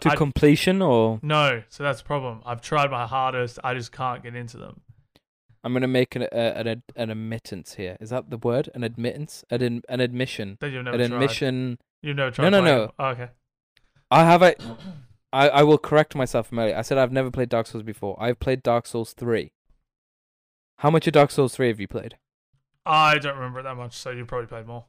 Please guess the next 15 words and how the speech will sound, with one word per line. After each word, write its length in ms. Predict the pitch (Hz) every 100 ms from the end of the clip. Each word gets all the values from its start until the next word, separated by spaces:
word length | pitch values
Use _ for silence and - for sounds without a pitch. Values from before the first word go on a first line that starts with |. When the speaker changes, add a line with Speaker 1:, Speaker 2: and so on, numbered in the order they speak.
| _
Speaker 1:
Okay. 240 | 123 - 95 _ _ _ _ _ _ -
No, 160 | 135
no, 140 | 143 127
I 100 | 107
haven't. 320 | - 120 95 110 -
Speaker 2:
<clears throat> 120 | 185 139
Speaker 1:
Because 420 | 123 135 120 -
Speaker 2:
Oh, 140 | 156 135
okay. 160 | 143
Speaker 1:
in 60 | 135
Dark 200 | 160 185
Souls 220 | 180 151
three, 460 | - 147 139 113 120 _ _ _ _ _
you, 180 | 139
like, 200 | 131 135